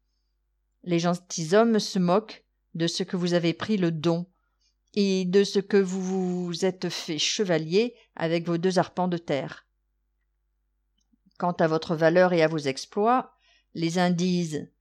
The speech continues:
C'est un fou assez agréable. D'autres :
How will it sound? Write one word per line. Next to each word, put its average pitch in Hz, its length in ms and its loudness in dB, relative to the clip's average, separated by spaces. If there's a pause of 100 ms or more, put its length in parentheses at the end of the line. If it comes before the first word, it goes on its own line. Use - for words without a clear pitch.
(140)
C'est 233 280 -4
un 226 100 6
fou 196 380 0
assez 180 240 0
agréable. 165 720 0 (680)
D'autres : 170 500 0